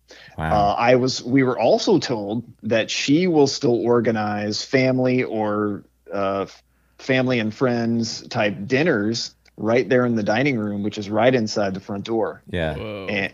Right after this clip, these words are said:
Speaker 2: uh, and so, um, so she'll have, you know, people over for food and hanging out, I guess.
Speaker 1: Yeah.
Speaker 2: Which, which
Speaker 3: Wow.
Speaker 2: seems really weird if you think about it. Like, to me, uh,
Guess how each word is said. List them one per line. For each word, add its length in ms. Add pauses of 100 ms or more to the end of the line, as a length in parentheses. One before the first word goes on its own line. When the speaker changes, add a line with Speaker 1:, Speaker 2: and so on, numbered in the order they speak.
(100)
Speaker 2:
uh, 380 (440)
and 180
so, 480 (220)
um, 560 (320)
so 320
she'll 260
have, 500
you 140
know, 160 (100)
people 300
over 260
for 360 (480)
food 420
and 400 (600)
hanging 400
out, 260
I 140
guess. 600
Speaker 1:
Yeah. 420
Speaker 2:
Which, 460 (140)
which 200
Speaker 3:
Wow. 60
Speaker 2:
seems 360
really 260
weird 640 (140)
if 160
you 60
think 180
about 280
it. 80
Like, 180
to 100
me, 460 (160)
uh, 80